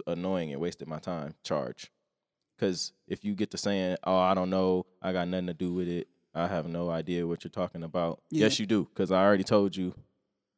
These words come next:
Speaker 1: and you had enough time to understand why you're here. So now you're getting charged with some bullshit.
Speaker 2: That
Speaker 1: When you
Speaker 2: sounds
Speaker 1: coulda just
Speaker 2: crazy.
Speaker 1: cooperated. You can always say, "I have nothing to say," or, um, "I don't wanna speak on it," or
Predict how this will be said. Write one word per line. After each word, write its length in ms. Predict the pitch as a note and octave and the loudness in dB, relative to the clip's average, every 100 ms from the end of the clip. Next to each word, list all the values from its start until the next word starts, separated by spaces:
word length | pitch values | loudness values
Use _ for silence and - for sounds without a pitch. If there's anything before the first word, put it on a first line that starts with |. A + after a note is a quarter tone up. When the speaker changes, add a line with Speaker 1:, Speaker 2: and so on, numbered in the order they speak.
| _ - | _ -4
Speaker 1:
and 320 | F2+ F2 F2 | -2 0 -2
you 60 | F#2 | 0
had 180 | G#2 F#2 | 0 0
enough 200 | F#2+ - | -2 -4
time 340 | G#2 F2+ E2+ - _ _ - | -4 -4 -6 -12 _ _ -2
to 80 | G2 | -2
understand 380 | F2+ - F#2+ E2+ | 0 0 0 0
why 100 | E2+ | -2
you're 120 | F2+ | 0
here. 260 | F#2 E2+ - _ - | -2 -2 -6 _ -6
So 140 | E2+ | -2
now 140 | F2+ | 0
you're 120 | F2 E2 | 0 0
getting 200 | E2+ F2 | -4 -4
charged 360 | F#2 E2+ - | -4 -4 -4
with 100 | F2+ | -8
some 160 | E2+ E2+ | -6 -6
bullshit. 380 | F2+ D#2 D#2+ - _ _ _ _ _ _ _ - | -4 -4 -8 -12 _ _ _ _ _ _ _ -6
Speaker 2:
That 140 | D3+ | 2
Speaker 1:
When 120 | G#2+ | 6
you 60 | A2+ | 8
Speaker 2:
sounds 60 | - | 10
Speaker 1:
coulda 140 | C3+ | 8
just 180 | A#2 - | 8 6
Speaker 2:
crazy. 40 | A2+ | 10
Speaker 1:
cooperated. 500 | A2 F#2+ F#2 E2+ E2 _ _ _ _ _ _ | 10 8 2 2 -4 _ _ _ _ _ _
You 100 | - - | 8 10
can 120 | C#3+ | 12
always 380 | D3 G3+ C3+ - | 12 12 12 12
say, 360 | C3 A#2 A2 - _ _ _ _ - | 10 8 4 -6 _ _ _ _ 6
"I 120 | B2+ | 10
have 180 | B2 G#2 | 10 10
nothing 320 | A#2 - F2+ | 8 6 2
to 60 | D#2 | -2
say," 460 | - C#3 C#3+ A2+ - _ _ _ _ _ | 6 8 10 8 0 _ _ _ _ _
or, 480 | A2 A2 G2 F2+ F2 _ _ _ _ - - - - | 8 10 10 8 4 _ _ _ _ -16 -16 -8 0
um, 680 | F#2 F2 D#2+ D#2+ D2 C2+ - _ _ _ _ _ - | 2 2 0 0 -2 -6 -14 _ _ _ _ _ -2
"I 120 | F#2 | 0
don't 140 | F#2+ F#2 | 2 0
wanna 140 | F2 | -2
speak 280 | - C3 G#2+ | -2 -2 0
on 180 | G#2+ G2+ | 0 0
it," 160 | G2 F2 | 0 0
or 240 | E2+ | -4